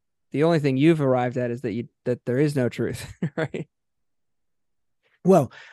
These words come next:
Speaker 2: it's not that there is no truth. I actually think there is a truth.
Speaker 1: Hmm.
Speaker 2: What I think is that we'll never know what it is.
Speaker 1: Okay.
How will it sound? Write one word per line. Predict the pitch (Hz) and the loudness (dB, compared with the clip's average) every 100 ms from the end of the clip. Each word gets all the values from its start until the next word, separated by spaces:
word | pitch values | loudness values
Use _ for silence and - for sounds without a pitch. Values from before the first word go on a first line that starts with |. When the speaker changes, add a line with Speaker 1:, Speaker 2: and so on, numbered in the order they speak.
| - - | -16 -10
Speaker 2:
it's | - - | -8 4
not | 247 | 4
that | 262 220 | 6 4
there | 202 | 4
is | - 175 160 | 8 8 8
no | 139 | 4
truth. | 120 123 98 113 - | 4 0 -2 -6 4
I | 160 | 6
actually | 208 - - 165 | 6 4 4 6
think | - 151 | 6 4
there | 131 | 4
is | 139 131 | 6 4
a | |
truth. | 98 98 85 _ _ _ _ _ | 2 -6 -8 _ _ _ _ _
Speaker 1:
Hmm. | 143 123 - _ _ _ | -6 -6 -8 _ _ _
Speaker 2:
What | 139 | 6
I | 151 | 6
think | 143 240 220 | 8 6 8
is | 156 | 6
that | 123 147 | 6 6
we'll | 139 151 | 8 8
never | 160 147 | 8 8
know | 143 135 | 8 8
what | 120 | 6
it | 113 | 2
is. | 113 87 - _ _ _ _ _ _ - | 0 -4 -10 _ _ _ _ _ _ -8
Speaker 1:
Okay. | 147 - - | -6 -6 -10